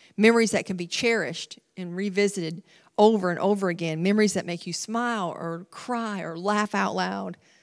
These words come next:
memories that inspire you, motivate you, challenge you, memories that can shape your identity, shapes your relationships, and your worldview.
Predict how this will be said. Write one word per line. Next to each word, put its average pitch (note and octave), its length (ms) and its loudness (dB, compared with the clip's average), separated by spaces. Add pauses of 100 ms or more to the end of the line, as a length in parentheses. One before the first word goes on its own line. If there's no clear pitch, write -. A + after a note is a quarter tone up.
(320)
memories G3+ 360 -2
that E3+ 120 -6
inspire G#3 520 -4
you, G#3 380 -4 (220)
motivate G3+ 500 0
you, G3 160 -8
challenge G3 560 -8
you, F#3+ 220 -4 (360)
memories A3 340 0
that - 160 -4
can F#3 120 -8
shape G3 340 -4
your F#3+ 120 -4
identity, A#3 560 -4 (360)
shapes - 380 -8
your F3 100 -8
relationships, A3 880 -4 (320)
and F#3 100 -6
your F3+ 120 -4
worldview. F3 540 -8